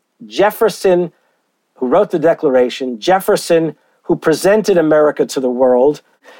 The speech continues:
He makes more of Jefferson than Jefferson himself may deserve. But he is talking about America's place in the world and Americans as part of humanity, and that we are not alone.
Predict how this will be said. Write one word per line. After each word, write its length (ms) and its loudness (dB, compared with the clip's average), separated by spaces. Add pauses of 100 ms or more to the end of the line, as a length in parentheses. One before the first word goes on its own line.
(160)
He 100 -2
makes 240 0
more 140 2
of 60 -2
Jefferson 460 -2
than 80 -4
Jefferson 400 -2
himself 420 -4
may 140 -2
deserve. 520 -2 (580)
But 300 0
he 340 0
is 220 0
talking 540 0
about 280 2
America's 540 0
place 340 0
in 100 -2
the 60 2
world 540 2
and 140 0
Americans 680 2
as 200 -2
part 460 -2
of 140 0
humanity, 960 -2 (720)
and 160 2
that 160 2
we 120 4
are 100 2
not 280 2
alone. 540 2